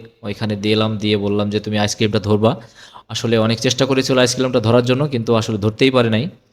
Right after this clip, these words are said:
তো আমরা যদি সেই ফুটেজে চলে যাই, উম, তো আমরা এরপরে, এ-, এখান থেকে শেষ করে আমরা, আহ, কিছু কেনাকাটা করে লাস্টে আমরা বের হয়ে চলে গেছিলাম।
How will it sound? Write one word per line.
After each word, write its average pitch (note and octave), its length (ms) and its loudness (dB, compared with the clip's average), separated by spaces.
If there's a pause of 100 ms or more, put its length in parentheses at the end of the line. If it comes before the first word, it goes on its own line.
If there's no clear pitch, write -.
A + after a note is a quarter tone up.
(580)
তো A2 180 2
আমরা A#2+ 220 2
যদি D3+ 400 2
সেই C3+ 220 2
ফুটেজে B2+ 320 0
চলে A#2+ 240 0
যাই, A2 260 2 (180)
উম, A2 380 -4
তো A#2 120 0
আমরা B2+ 380 4
এরপরে, D3 680 2 (720)
এ-, A#2 220 4
এখান B2 220 0
থেকে B2 600 2
শেষ - 240 0
করে B2 280 4
আমরা, A2 320 4
আহ, G#2 720 -2 (1080)
কিছু G#2+ 140 -8
কেনাকাটা A2 380 -2
করে B2 320 0
লাস্টে G#2 320 -2
আমরা G#2 160 -2
বের G2 160 0
হয়ে G#2+ 100 0
চলে G#2 220 -2
গেছিলাম। A2 300 -2